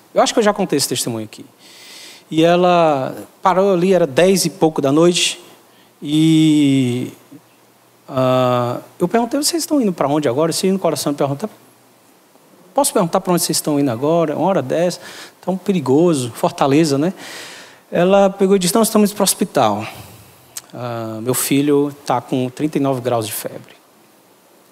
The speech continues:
Naquela hora o Espírito Santo disse assim, "Dê tudo que você tem pra ele." E eu sabia que tinha uma quantia no bolso, em dinheiro, né? E aí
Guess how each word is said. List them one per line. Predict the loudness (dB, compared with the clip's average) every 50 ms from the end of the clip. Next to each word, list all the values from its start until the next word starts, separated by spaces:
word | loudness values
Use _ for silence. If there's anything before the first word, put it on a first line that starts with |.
| _ _ -20
Naquela | -10 -4 0 2 2
hora | 4 4 2 2
o |
Espírito | 0 -2 -2 -2 -2 0
Santo | 0 -2 0
disse | 0 0 0
assim, | 0 0 -2 -2
"Dê | -2 -2
tudo | -2 0 0 0 0 0
que | 0 -2
você | 0 0 -2
tem | -4 -4 -8 -6
pra | -8 -10 -12
ele." | -14 -16 -20 _ _ _ _ _ _ _ _ _ _ _ -20 _ _ _ _ _ _ _ _ _ _ _ _ _ _ _ _ _ _ _ -20 _ _ _ _ _ _ _ -4
E | -4
eu | -2 0
sabia | 0 0 -2 0 -2 -4
que | -4
tinha | -4 -4 -4
uma | -4 -4
quantia | -4 -6 -4 -2 -2 -2 0
no | -2 -2
bolso, | -2 0 0 0 0 -2 -4
em |
dinheiro, | -4 -2 -2 0 0 0 0 -2 -4 -6 -10 -16 -20 -20 -20 _ _ _ _ _ _ _ _ _ _ _ _ _ _ _ _ _ -20 _ -20 -14
né? | -10 -4 -2 0 2 2
E | 2 2
aí | 2 2 2 2 2 2 2 2 2 2 0 0 -4